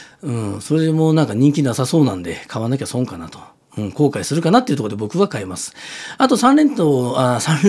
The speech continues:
三連投じゃないわ。三連単の一等マルチですね。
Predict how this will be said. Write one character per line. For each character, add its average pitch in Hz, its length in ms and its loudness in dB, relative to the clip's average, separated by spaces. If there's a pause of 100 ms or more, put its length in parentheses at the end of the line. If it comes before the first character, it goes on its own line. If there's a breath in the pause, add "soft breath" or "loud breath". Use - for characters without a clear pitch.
(160)
三 175 260 2
連 180 140 4
投 110 140 -2
じ 104 80 -4
ゃ 104 40 -2
な 107 60 -2
い 98 60 -4
わ。 92 140 -10 (220 loud breath)
三 226 260 4
連 247 200 4
単 190 320 2
の 214 140 6
一 135 260 -2
等 175 200 2
マ 170 160 6
ル 139 100 0
チ - 140 -10
で - 60 -10
す - 120 -4
ね。 220 140 2